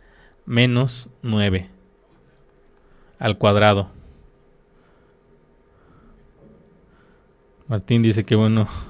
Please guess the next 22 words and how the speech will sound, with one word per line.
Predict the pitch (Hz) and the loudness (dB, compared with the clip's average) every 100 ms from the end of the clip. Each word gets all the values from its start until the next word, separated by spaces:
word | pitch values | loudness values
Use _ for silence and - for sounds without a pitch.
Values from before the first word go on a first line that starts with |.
| - - - | -20 -20 -20
<laughs> | - _ - - - _ | -20 _ -20 -20 -20 _
que | - 101 | 0 0
se | 104 | 2
guardan. | 104 110 104 104 | 4 4 4 0
Sí, | 135 143 135 | 2 2 2
se, | - | -2
se | 107 104 | -4 0
guardan. | 107 120 110 101 | 4 4 2 -2
Así | 107 101 107 | -6 -6 0
que | 127 110 95 85 - | 2 2 0 -6 -8
ya | 107 107 | -4 0
saben, | 110 98 92 - - - _ | 0 -2 -6 -18 -20 -20 _
ya | 117 | 4
llevamos, | 120 123 123 127 | 6 6 6 4
de | 135 | 4
hecho | 156 185 | 2 2
llevamos | 160 160 151 | 2 2 -4
un | 151 | -6
montón | 131 131 139 | -6 -6 -2
de | 127 | -2
años, | 127 120 120 | -2 -6 -8
bueno, | 107 101 92 | -8 -6 -8